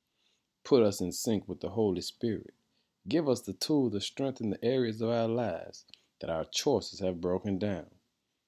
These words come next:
And then, Lord, choreograph an exercise routine that can allow us to change completely for you. Re-up our harmony in our home.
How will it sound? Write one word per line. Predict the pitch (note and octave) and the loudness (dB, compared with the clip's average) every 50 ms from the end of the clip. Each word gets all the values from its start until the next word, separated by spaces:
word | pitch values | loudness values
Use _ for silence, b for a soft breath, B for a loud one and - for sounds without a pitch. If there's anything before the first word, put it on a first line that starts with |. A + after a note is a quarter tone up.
| _ _ _ _ - | _ _ _ _ -4
And | G#2+ G2+ G2 F#2 | -2 0 2 2
then, | A2 A2 A#2 A#2 A2+ | 2 4 4 4 2
Lord, | A2+ A2+ A#2 C3+ D3 - _ _ _ _ _ _ _ _ _ _ | 2 2 0 -2 -6 -10 _ _ _ _ _ _ _ _ _ _
choreograph | - - - E3+ D#3+ D3 C3 A2+ G#2 B2 A#2+ A2 G#2+ G#2+ | -4 2 6 6 8 8 6 4 4 4 4 4 4 2
an | - G2 - - | -2 -6 -4 -2
exercise | A#2 A#2 A2+ - - - - A2 G2 F#2+ F#2 - | -2 -2 -2 -4 -6 -4 -2 -2 -2 -2 -4 -4
routine | - G#2 F#2+ - - - A2 F#2+ E2+ G2+ - - _ _ _ _ _ _ _ _ _ _ _ | -6 -6 -6 -4 -4 -4 -4 -4 -4 -8 -12 -20 _ _ _ _ _ _ _ _ _ _ _
that | - G2+ G2 - | -2 -2 -2 -2
can | - F#2+ F2 | -4 -6 -6
allow | D#2+ D#2 D#2 E2 F#2 G2 G#2 G#2+ G2+ G2+ - - | -4 -4 -4 -2 0 0 2 2 0 0 0 0
us | - G#2 F#2+ E2+ D#2+ - - - - _ _ _ _ _ _ _ | 0 0 0 -2 -4 -8 -10 -12 -14 _ _ _ _ _ _ _
to | - - - | -14 -14 -6
change | - - - - A2+ G#2+ G2+ F2 E2 D#2+ D#2+ - - - - - - _ _ _ _ | -2 -2 -2 0 0 0 0 -2 -4 -8 -12 -16 -16 -16 -18 -18 -18 _ _ _ _
completely | - - - F#2+ - - - - - - A2+ F#2 - - E2+ D2+ | -12 -10 -10 -10 -10 -12 -14 -8 -4 -2 -2 -2 -2 -6 -12 -14
for | - - - F2 | -14 -12 -10 -8
you. | E2+ E2+ F2+ D2+ - - - _ _ _ _ _ _ _ _ _ _ | -6 -6 -6 -8 -8 -12 -18 _ _ _ _ _ _ _ _ _ _
Re-up | - F#2 G2 B2 B2 A#2 A2 G#2+ G#2 - | -6 0 4 6 6 8 6 6 4 2
our | F#2 F2 F2 | 2 2 2
harmony | - - A2+ G#2 G2+ F#2 F2 E2+ F2 E2+ F2+ | 0 0 0 0 0 0 0 -2 -4 -4 -4
in | F#2 F2 F2 | -4 -4 -4
our | F2 E2+ E2 | -4 -6 -6
home. | - - G#2 F#2+ E2 - - | -4 -4 -4 -4 -4 -6 -10